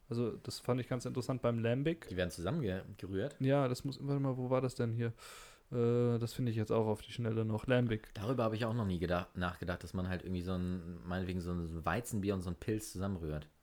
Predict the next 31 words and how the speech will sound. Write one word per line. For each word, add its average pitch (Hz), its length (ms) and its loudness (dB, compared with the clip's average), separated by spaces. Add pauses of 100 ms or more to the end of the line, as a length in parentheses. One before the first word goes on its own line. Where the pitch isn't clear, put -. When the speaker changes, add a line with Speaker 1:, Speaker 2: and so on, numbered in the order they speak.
Speaker 1:
Mhm. 127 360 2 (920)
Speaker 2:
Gibt's - 200 -6
das 139 140 -4
in 107 60 0
Deutschland? 156 540 -2 (1080)
Speaker 1:
Weiß - 180 -12
ich - 180 2
nicht. 143 300 -4
Speaker 2:
Darf 82 140 -2
man 92 100 0
das 85 120 -2
machen? 101 240 -2
Also 98 220 2
Reinheitsgebot. 101 800 2 (160)
Also 113 140 2
nach, 143 180 6
nach 135 120 2
dem 120 140 2
deutschen 139 280 10
Reinheitsgebot 113 640 6
muss 92 120 -4
man 95 120 2
sagen, 107 340 6 (220)
darf 127 160 4
es 107 100 -2
ja 110 100 6
eigentlich 123 240 2
gar 113 140 4
kein 113 160 0
Weizenbier 90 460 -2
geben. 73 320 -4